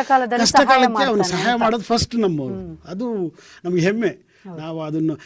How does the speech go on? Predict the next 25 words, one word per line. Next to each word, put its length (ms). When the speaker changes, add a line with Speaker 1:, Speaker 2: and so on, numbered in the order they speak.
Speaker 2:
ಅವರು 220
"ಅಯ್ಯೋ, 220
ನಾವು 160
ಪಾಕಿಸ್ತಾನಿಗಳು" 640
ಅದು 160
ಇದು 140
ಅಂತ 120
ನೋಡಕ್ 360
Speaker 1:
ನೋಡಕ್ 200
Speaker 2:
ಹೋಗಿಲ್ಲ. 200
Speaker 1:
ಹೋಗಲ್ಲ. 200
Speaker 2:
ಫಸ್ಟ್ 160
ಅವ್ರನ್ನ 280
ಹೋಗಿ 320
ರೆಸ್ಕ್ಯೂ 300
ಮಾಡಿ, 300
ಅವ್ರನ್ನ 280
ಸಪೋರ್ಟ್ 500
ಮಾಡಿ, 200
ಅವ್ರನ್ನ 280
ಬದುಕಿಸಿ 580
ಬಂದಿದ್ದೆ. 720
ಎಷ್ಟೋ 400
ಇದಿದೆ. 460
Speaker 1:
ಹ್ಮ್. 120